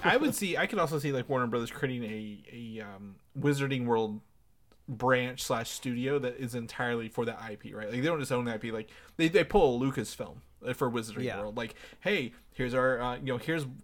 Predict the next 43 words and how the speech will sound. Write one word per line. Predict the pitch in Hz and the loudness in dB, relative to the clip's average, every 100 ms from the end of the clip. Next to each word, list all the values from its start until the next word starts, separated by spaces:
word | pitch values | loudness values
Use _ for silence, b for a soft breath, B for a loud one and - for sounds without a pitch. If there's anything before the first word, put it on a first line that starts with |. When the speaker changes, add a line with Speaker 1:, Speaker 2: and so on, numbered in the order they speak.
| - | -6
Speaker 1:
what | 127 160 170 | 4 4 4
we, | 156 | 2
we're | 139 | 4
gonna | 139 143 | 4 4
do | 131 | 2
one | 113 135 143 | 2 2 2
more | 139 135 | 4 4
of | 131 | 2
these, | 127 120 117 | 0 -2 -4
uh, | 117 113 | -4 -2
Fantastic | 131 127 131 123 127 | -2 -2 -2 -4 -6
Beasts | 110 120 - | -4 -6 -6
movie | 117 113 | -8 -6
with | 113 117 | -6 -2
our | 113 | -2
new | 117 120 | -2 -2
Wizarding | 117 113 117 113 | 0 -2 -2 -2
World | 110 110 | -2 -2
branch | 117 110 107 104 | -2 -2 -4 -6
who | - 107 | -6 -6
is | 101 - B B B - | -6 -10 B B B -2
removed | 123 156 196 | 2 6 6
from | - 151 | 6 4
everybody, | 147 151 139 139 135 | 4 4 4 4 2
horrible, | 135 - 131 117 113 113 - | -2 2 4 4 2 -2 -6
and, | 113 113 110 113 107 | -10 -8 -8 -10 -8
you | 113 | -6
know, | 107 | -6
these | 113 | -6
are | 110 107 | -6 -6
true | - 123 | -4 -2
fans | 127 117 110 | 0 -2 -4
Speaker 2:
Yeah. | 104 | -6
Speaker 1:
of | 107 | -8
the | |
series," | - 107 95 107 | -10 -10 -10 -10
and | |
stuff | 107 - | -10 -10
like | - 247 | -8 -2
Speaker 2:
And | 214 | 0
Speaker 1:
that, | 208 | 0
Speaker 2:
you, | |
Speaker 1:
so. | 190 | -2